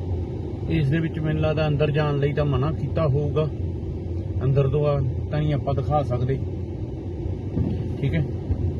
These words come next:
ਪਰ ਮੇਨ ਗੇਟ ਹੈ ਜਿਹੜਾ ਉਹ ਇਹੀ ਹੈ ਸਾਰਾ ਏਰੀਆ।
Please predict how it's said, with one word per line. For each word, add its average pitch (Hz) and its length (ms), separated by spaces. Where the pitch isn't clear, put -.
ਪਰ 151 180
ਮੇਨ 151 280
ਗੇਟ 151 280
ਹੈ 147 100
ਜਿਹੜਾ 143 260
ਉਹ 147 160
ਇਹੀ 135 360
ਹੈ 139 100
ਸਾਰਾ 139 320
ਏਰੀਆ। 139 320